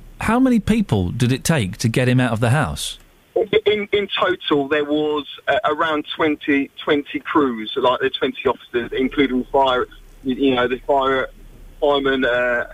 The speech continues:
Speaker 2: including the ambulance staff.
Speaker 1: And how on earth did you shift him? Did you, w-, w-, did you put him on a sheet and, and lift him out that way?
Speaker 2: That, that's right. We, we did, you know, his house was so, it was a small house and it was so small in the hallway, we couldn't fit our wheelchair in, we couldn't fit our stretcher.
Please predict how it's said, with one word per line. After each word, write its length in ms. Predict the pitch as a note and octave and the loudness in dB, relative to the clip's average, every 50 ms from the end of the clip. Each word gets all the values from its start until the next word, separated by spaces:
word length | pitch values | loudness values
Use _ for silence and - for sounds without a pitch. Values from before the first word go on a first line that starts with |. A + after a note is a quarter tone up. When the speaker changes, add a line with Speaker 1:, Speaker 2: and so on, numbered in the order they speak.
| - | -10
Speaker 2:
including 360 | B2+ B2 - C3+ B2+ B2 A#2+ | -10 -6 -2 -2 -2 0 0
the 80 | B2 B2+ | 0 0
ambulance 320 | B2 B2 A#2+ B2 A#2 - - | 0 -2 -2 -6 -8 -8 -4
staff. 160 | - B2 A#2+ | 0 0 2
Speaker 1:
And 80 | - - | 2 2
how 320 | G3 - - B3 C#4 D4 | 0 -2 -2 0 0 0
on 80 | D#4 D4 | 0 0
earth 240 | C#4 C4 A#3+ F#3+ - | 0 0 0 0 0
did 200 | - F#3+ D#3 E3 | 2 2 2 4
you 80 | F3 | 2
shift 480 | D3+ - - - - C#4 B3+ - - - | 2 0 -2 -2 -2 -2 -2 -2 -2 0
him? 120 | D3 A2 | 2 2
Did 160 | G2+ C3 C#3+ D#3+ | 2 2 0 0
you, 60 | G3+ | 0
w-, 140 | F#3 G3+ F#3+ | -2 -2 0
w-, 180 | G#3+ G#3 F#3+ | 0 0 0
did 140 | E3 G3+ F3+ | 0 0 0
you 60 | F3 | 2
put 120 | E3+ A3 G3 | 2 2 2
him 60 | F#3+ | 2
on 100 | F3+ F3+ | 2 2
a 40 | D3+ | 2
sheet 500 | - - - - A3 B3+ - - - F#3+ | 0 0 -2 -2 -2 -2 -4 -2 0 2
and, 140 | E3+ E3 | 4 4
and 180 | D#3+ D3 D3+ D#3 | 4 4 4 4
lift 200 | E3 F#3+ - - | 2 0 0 0
him 80 | F3+ E3+ | 0 2
out 140 | D3+ - | 2 2
that 180 | - F3 G#3 - | 0 0 0 0
way? 300 | A3+ A3+ B3+ D4 C4 A#3 - - - - - - - - | 0 0 0 0 -2 -2 -4 -8 -16 -20 -20 -18 -4 0
Speaker 2:
That, 180 | E3+ D#3+ - E3 | 0 2 2 2
that's 300 | F3 E3+ E3 - - E3+ | 0 -2 -2 -2 0 2
right. 220 | E3+ D#3+ D3+ C#3+ | 2 4 2 2
We, 160 | D3+ E3 E3 D#3+ | 2 0 0 0
we 140 | F3 F3+ | 0 -2
did, 220 | - - F#3+ F#3 - - - - - | 0 -2 -2 -2 -4 -8 -20 -12 -4
you 80 | - D#3+ | 0 0
know, 120 | D#3 D3 C#3+ | 0 0 0
his 240 | D#3 F3 E3 D#3 | -2 -4 -6 -4
house 340 | - - F3+ F3 F3 - - | -2 -2 0 0 -2 -2 -4
was 120 | D#3+ D3 - - | -8 -8 -4 0
so, 260 | - F3+ F3 E3 D#3 D#3+ - - - - - | 2 2 4 2 0 -2 -4 -10 -12 -4 -2
it 140 | E3 D#3+ | 0 0
was 140 | D#3+ D#3 D3 | 0 0 -2
a 60 | D#3+ - - - | -4 -6 -8 -4
small 260 | - F#3 E3+ D#3+ C#3+ | 0 0 2 2 0
house 320 | - D#3+ D#3 D3 C3+ C#3 - - - - | 0 -2 -2 -2 -2 -4 -6 -8 -4 -2
and 280 | C#3 C#3 C3+ C3+ C3+ | 0 0 2 0 0
it 100 | C#3+ D3+ | -2 -4
was 100 | C#3 C#3 - - | -4 -6 -4 0
so 200 | F3 D#3+ D3+ C#3 - - - | 0 2 2 0 -4 -10 -4
small 220 | E3 D#3+ C#3+ C3+ C3+ | 0 0 0 0 0
in 100 | C3 B2 | -2 -4
the 80 | B2+ | -4
hallway, 400 | B2+ C#3+ D3 C#3 B2+ B2 B2 A#2+ | -2 -2 -2 -2 -2 -2 -4 -4
we 140 | A#2+ B2 C3 | -4 -6 -10
couldn't 360 | - - D#3 D3 C#3+ C3+ C3+ - - - | -6 -4 -2 0 0 0 -2 -4 -8 -4
fit 100 | C#3+ B2+ | -2 0
our 180 | - B2 C3 B2+ | 2 2 0 0
wheelchair 640 | C3 D#3 D3+ C#3 - - - - D3 C#3 C#3 C#3 C#3 | 0 0 0 0 -2 -2 -4 -2 -2 0 0 0 0
in, 120 | C3 C3+ | -2 -2
we 60 | C3 | -6
couldn't 260 | - - C3+ C3 B2 - - | -8 -8 -8 -8 -8 -4 -2
fit 80 | C3 | 0
our 160 | G#2 A#2 B2 | 0 0 0
stretcher. 680 | - - - - D3+ C#3 - - - - C3+ B2 B2+ B2 | -2 -4 -4 -2 -2 -2 -2 -4 -4 -2 0 0 0 0